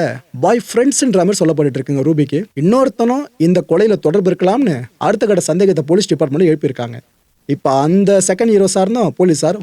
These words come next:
வலை வீசி தேடிக்கிட்டு இருக்காங்க. இனிமே கிரைண்டரை பார்க்கும் போதெல்லாம் கண்டிப்பா இந்த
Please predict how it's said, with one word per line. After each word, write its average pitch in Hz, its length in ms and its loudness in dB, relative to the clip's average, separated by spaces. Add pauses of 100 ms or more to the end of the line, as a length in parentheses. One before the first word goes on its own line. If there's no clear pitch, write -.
வலை 156 180 2
வீசி 190 220 0
தேடிக்கிட்டு 135 300 -4
இருக்காங்க. 117 260 -14 (800)
இனிமே 185 240 4 (120)
கிரைண்டரை 226 380 2
பார்க்கும் 185 260 2
போதெல்லாம் 175 300 0 (280)
கண்டிப்பா 170 340 0
இந்த 180 100 2